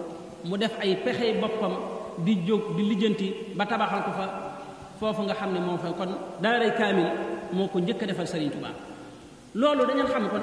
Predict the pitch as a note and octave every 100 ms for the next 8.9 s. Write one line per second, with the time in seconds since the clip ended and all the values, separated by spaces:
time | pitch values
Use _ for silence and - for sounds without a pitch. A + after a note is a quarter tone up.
0 | - C4+ C4+ - - A3+ A3+ A3 G#3 F#3+
1 | G3 - G3+ B3+ B3 A3 G#3+ G3+ A#3+ G#3+
2 | F#3+ F3+ F#3 F3+ G3 F3 B2 - - -
3 | - - - - - - - - - F3+
4 | C#4+ C#4 C#4+ B3 A3 A#3+ C4+ C#4 C4+ C#4
5 | B3+ A3+ A#3+ G#3 F3 - - - - -
6 | - - - - - - - - - -
7 | - - - A#3+ C4 C4 C4 - - F#3
8 | B3+ C4+ B3+ A3+ B3 A3+ A3 A3 E3+